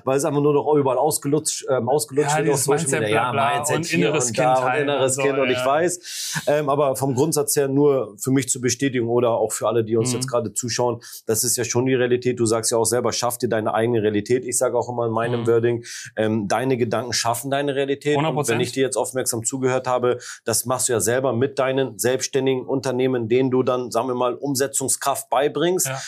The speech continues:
Speaker 1: dass sie Umsetzer werden. Und wenn ich jetzt meine, ähm, Gruppe nehme, meine Freunde da draußen nehme,
Speaker 2: Ja,
Speaker 1: die
Speaker 2: klar.
Speaker 1: Trader, die Investoren,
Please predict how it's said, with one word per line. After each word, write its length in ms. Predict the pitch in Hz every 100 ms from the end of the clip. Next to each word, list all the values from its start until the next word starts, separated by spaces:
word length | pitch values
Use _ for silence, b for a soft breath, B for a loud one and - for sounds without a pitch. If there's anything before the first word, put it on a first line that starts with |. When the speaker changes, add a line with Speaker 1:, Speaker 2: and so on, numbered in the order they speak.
| B
Speaker 1:
dass 160 | 123 123
sie 80 | 135
Umsetzer 600 | 135 139 135 139 117 98
werden. 420 | 127 143 175 180 B B B
Und 140 | - 120
wenn 140 | 139
ich 80 | 151
jetzt 360 | 147 143 - -
meine, 600 | 123 165 185 127 101 - 110
ähm, 220 | 113 110
Gruppe 260 | 113 104 117
nehme, 240 | 113 110
meine 280 | 113 165 175
Freunde 360 | - 117 110
da 120 | 104 104
draußen 340 | 101 107 104
nehme, 120 | 104
Speaker 2:
Ja, 40 | 104
Speaker 1:
die 100 | 110
Speaker 2:
klar. 80 | 147
Speaker 1:
Trader, 380 | 135 143 123 98 82
die 100 | 117
Investoren, 720 | 123 123 120 - 143 131 87